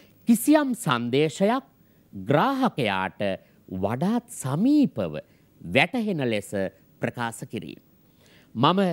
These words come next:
කැමතියි දුවේ පුතේ, අ, මේක ඔබට අවධාරණය කරන්නට මෙන්න මේ විදිහට. බලන්න හොඳට. නිර්මාණාත්මක සංනිවේදනයේ සරල අර්ථය කියන තැන තියෙනවා.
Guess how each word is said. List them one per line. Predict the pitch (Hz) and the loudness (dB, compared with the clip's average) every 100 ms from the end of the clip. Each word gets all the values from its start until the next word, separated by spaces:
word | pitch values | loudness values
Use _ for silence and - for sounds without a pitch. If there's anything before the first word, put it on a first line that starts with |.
| 143 | -4
කැමතියි | - 147 156 160 151 | 0 0 0 -2 0
දුවේ | 127 131 131 | 2 2 0
පුතේ, | 143 - 226 165 - _ _ _ - _ _ _ | -4 -2 -2 -2 -8 _ _ _ -20 _ _ _
අ, | 120 117 | -2 -2
මේක | 113 135 175 175 | -2 0 2 2
ඔබට | 147 143 143 135 113 | 0 0 -2 -2 -2
අවධාරණය | - 127 180 170 143 117 110 | -2 0 0 0 -2 -2 -4
කරන්නට | 101 107 110 120 135 190 139 - _ _ | -2 -4 -2 -4 -4 -4 -4 -10 _ _
මෙන්න | - 127 147 | -6 -4 -2
මේ | 135 117 | 0 0
විදිහට. | 87 80 85 - _ | -2 -8 -14 -16 _
බලන්න | 98 104 117 120 | -4 0 0 -4
හොඳට. | 120 120 127 226 240 - _ _ _ _ _ _ _ _ _ | -6 -6 -4 -6 -6 -16 _ _ _ _ _ _ _ _ _
නිර්මාණාත්මක | 117 139 202 254 262 254 240 240 208 202 | 0 2 4 4 4 4 2 0 -2 -2
සංනිවේදනයේ | 190 165 170 180 175 170 170 165 | -2 -2 -2 0 0 0 0 -2
සරල | 151 160 156 233 | -2 -2 0 2
අර්ථය | 190 143 190 240 190 | 2 2 0 0 0
කියන | 131 131 110 | 0 -4 -2
තැන | 104 95 | -4 -6
තියෙනවා. | 92 110 147 185 | -4 -4 -2 -6